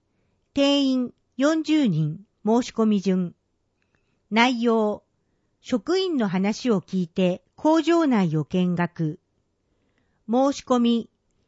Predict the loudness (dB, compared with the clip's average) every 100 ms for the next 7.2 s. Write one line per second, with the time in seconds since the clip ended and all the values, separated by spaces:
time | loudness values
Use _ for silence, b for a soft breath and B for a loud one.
0 | _ -20 -6 -2 -2 -2 -2 -2 0 0
1 | 0 -2 -2 0 0 -2 -4 -4 _ -2
2 | 0 2 2 0 -2 -4 -4 -4 -4 -2
3 | -4 -8 _ _ _ 0 0 -2 -2 -2
4 | -2 -2 0 0 0 -6 -10 _ _ -6
5 | -6 2 2 2 -2 -6 _ -16 -6 -2
6 | -2 0 -2 -2 -4 -4 -2 0 0 0
7 | -2